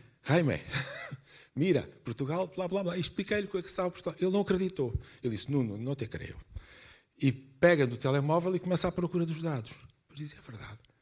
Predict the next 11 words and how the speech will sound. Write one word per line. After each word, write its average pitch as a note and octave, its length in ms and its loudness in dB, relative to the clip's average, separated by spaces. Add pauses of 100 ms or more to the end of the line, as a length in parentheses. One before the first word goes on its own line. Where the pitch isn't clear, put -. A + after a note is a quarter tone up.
(120)
vocês D#3 240 -8
estiveram B2+ 400 -10
acima C3+ 320 -10
da A#2+ 80 -14
Finlândia. G2 640 -16
Como E3 140 -6
é C#3+ 60 -6
que - 80 -18
isto - 140 -12
é A#2 40 -10
possível?" - 360 -18